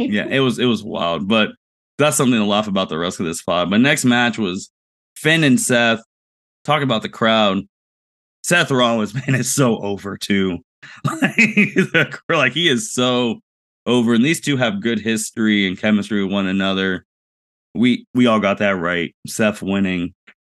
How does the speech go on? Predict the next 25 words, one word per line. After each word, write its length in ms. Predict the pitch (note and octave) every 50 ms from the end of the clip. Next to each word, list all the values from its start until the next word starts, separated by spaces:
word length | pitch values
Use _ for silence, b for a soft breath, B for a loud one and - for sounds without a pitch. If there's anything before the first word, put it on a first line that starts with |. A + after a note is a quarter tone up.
| _ _ -
Big 200 | D3 G3+ C#4 B3
thing, 500 | - - D3+ C3+ B2 A2+ A2 G2 - - _ _ _ _ _ _ _ _
you 160 | - A2+ C#3+ D#3
all, 160 | F3+ A3 A3 - - A2+ G#2 G2
um, 480 | A#2 B2 A#2+ A#2+ A2+ G#2+ G#2+ G#2 G2
Damian 300 | F#2 C#3 E3+ A3 G3+ C#3+
Priest 240 | - E3+ E3 D#3+ -
coming 220 | - C3+ B2 A#2+
out 80 | A#2 A#2
with 100 | A2+ G#2+
the 60 | G#2
briefcase. 440 | - G#2+ B2+ C#3 - - G#2 G2+ -
I 80 | A2 A#2
said, 200 | B2+ - A#2 G#2+
"Please, 300 | - - C#3+ B2+ A2+ G2
God, 200 | - G2+ F#2+ G2
don't 180 | F2+ F#2+ F#2+ F#2
let 140 | E2+ - -
him 120 | E2+ D#2
cash 320 | - - D#2 D2 C#2+ - -
in 100 | D2+ -
'cause 160 | - E2 -
it's 120 | G2 F2+ -
gonna 220 | - D#2+ C#2 D2
fail." 380 | C#2+ - C#2 C#2 C2 C#2 D2